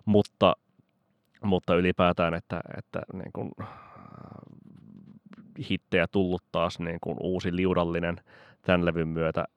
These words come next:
jotta pystyy ihan niin kuin tukevasti lähtemään sinne, tuota,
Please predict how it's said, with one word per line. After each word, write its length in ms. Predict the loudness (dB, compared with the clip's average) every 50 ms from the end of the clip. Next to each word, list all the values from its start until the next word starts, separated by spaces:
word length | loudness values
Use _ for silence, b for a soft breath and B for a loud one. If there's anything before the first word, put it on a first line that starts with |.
| _ _ -2
jotta 340 | 2 4 4 4 4 0 -4
pystyy 400 | -2 -2 -4 -4 -4 -4 -4 -2
ihan 180 | -4 -4 -6 -6
niin 80 | -8
kuin 100 | -8 -8 _
tukevasti 540 | -2 0 0 0 0 0 -2 -2 -4 -6 -4
lähtemään 440 | -6 -6 -6 -6 -6 -4 -4 -4 -4
sinne, 200 | -6 -6 -8 -8 -8
tuota, 260 | -8 -6 -4 -4 -6